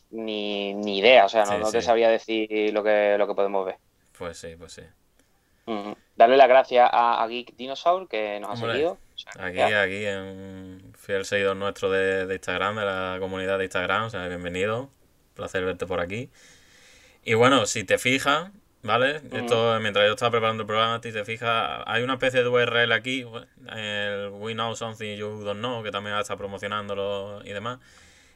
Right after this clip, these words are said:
Speaker 2: Y al parecer, si, mm, pones esa dirección, te pone un streaming que al parecer lleva en directo no sé cuántos días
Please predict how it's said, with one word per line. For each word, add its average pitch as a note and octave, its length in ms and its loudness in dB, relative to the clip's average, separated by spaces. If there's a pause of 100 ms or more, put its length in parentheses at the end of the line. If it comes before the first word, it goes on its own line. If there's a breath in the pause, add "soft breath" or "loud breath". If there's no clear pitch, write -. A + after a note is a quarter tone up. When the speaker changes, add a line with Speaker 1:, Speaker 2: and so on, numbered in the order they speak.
(160)
Speaker 2:
Y C#3+ 440 -4
al A2 220 -8
parecer, G#2 580 0
si, G2 600 -14 (200)
mm, G#2 260 -16 (280)
pones A#2 320 -8
esa A#2 240 -4
dirección, B2+ 600 -4 (720)
te G2+ 180 0
pone B2 400 -2
un A#2+ 100 -2
streaming C#3+ 520 -2
que A#2+ 100 0
al G#2+ 80 0
parecer G#2 320 -2
lleva A2 320 0
en A2+ 280 -10
directo A2+ 420 -2
no G#2 120 -10
sé A#2+ 100 -4
cuántos B2 340 -4
días C3+ 320 -4